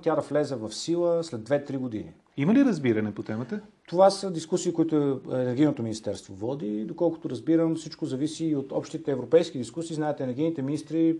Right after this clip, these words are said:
Speaker 1: се събират вече почти всяка седмица в Брюксел, за да взимат спешни
Speaker 2: Да.
Speaker 1: решения, но в същото време те обсъждат и какво ще правим дългосрочно с някои проблеми, които се събрали на енергийния пазар.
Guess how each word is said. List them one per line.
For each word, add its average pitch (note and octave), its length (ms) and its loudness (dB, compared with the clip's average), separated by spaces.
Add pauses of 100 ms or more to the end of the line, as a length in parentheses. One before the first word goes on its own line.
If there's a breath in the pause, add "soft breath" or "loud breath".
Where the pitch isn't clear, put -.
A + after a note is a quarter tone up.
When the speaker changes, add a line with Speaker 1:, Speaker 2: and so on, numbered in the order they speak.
Speaker 1:
се C#3 100 -14
събират C#3 320 0
вече D3 220 -4
почти - 200 -10
всяка C#3 220 -4
седмица C3 420 0
в G#2+ 100 -6
Брюксел, B2 360 -8
за B2 120 -6
да A#2 60 -8
взимат A#2+ 440 -6 (260)
спешни A#2+ 440 0
Speaker 2:
Да. G#2 60 -2
Speaker 1:
решения, B2 480 -2 (300 loud breath)
но D3+ 120 0
в D#3 60 -6
същото E3 320 -2
време D#3 260 0
те D#3+ 80 4
обсъждат D#3 480 0
и D3+ 80 -10
какво - 260 -4
ще D#3 160 -8
правим C#3+ 220 4
дългосрочно B2+ 640 -4 (220 loud breath)
с - 180 -10
някои B2 340 -2
проблеми, A2+ 500 -4
които G#2 180 -10
се - 100 -18
събрали G2+ 380 -6
на G2 100 -8
енергийния G2 400 -10
пазар. D3+ 280 -4